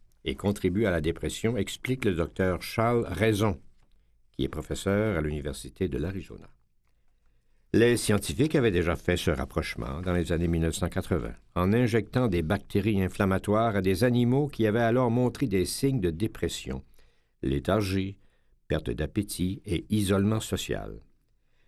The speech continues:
Des études ultérieures, dirigées par le docteur Raison, ont découvert chez les personnes déprimées des taux plus élevés de substances chimiques inflammatoires, telle la protéine C réactive.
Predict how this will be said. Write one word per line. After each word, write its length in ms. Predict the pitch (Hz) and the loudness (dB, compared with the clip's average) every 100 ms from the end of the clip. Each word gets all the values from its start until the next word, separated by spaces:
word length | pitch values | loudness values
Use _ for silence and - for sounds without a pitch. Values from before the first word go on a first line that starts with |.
| - | 4
Des 240 | 107 101 | 6 6
études 320 | 131 - 160 | 4 4 4
ultérieures, 680 | 120 107 104 95 117 151 156 | 4 4 2 2 2 2 2
dirigées 460 | 104 101 98 117 123 | 2 2 2 0 0
par 160 | 101 | 2
le 100 | 92 | 2
docteur 500 | 87 87 104 98 92 - | 2 0 2 2 0 -6
Raison, 540 | - 127 110 78 67 - _ _ _ _ _ - | -2 2 2 0 -8 -12 _ _ _ _ _ 0
ont 80 | |
découvert 640 | 90 110 120 110 127 135 123 | 2 4 4 4 4 4 2
chez 180 | - | 2
les 100 | 98 | 2
personnes 400 | 92 101 - 110 | 2 -2 2 0
déprimées 460 | 90 95 - 87 104 | 2 -2 -2 0 0
des 180 | 82 82 | 0 -2
taux 220 | - 131 | 0 0
plus 240 | 127 98 | 2 2
élevés 240 | 92 87 107 | 2 2 -2
de 80 | 82 | -2
substances 640 | - - - 101 104 - | -8 -12 -4 -2 0 -4
chimiques 500 | - - 110 107 110 | -10 -6 -2 0 0
inflammatoires, 1080 | 98 - 92 80 76 - 92 107 117 120 117 - _ _ | -4 -2 -2 -2 -2 0 0 2 0 -2 -6 -14 _ _
telle 380 | - 107 113 117 | 0 2 2 2
la 100 | 104 | 0
protéine 720 | - - 101 101 104 117 110 - | -2 -4 0 2 2 2 -2 -6
C 500 | - - - 123 - - - | -12 -8 -2 -2 -4 -16 -4
réactive. 840 | 82 95 - - - 60 55 | -2 -2 -4 -12 -14 -16 -18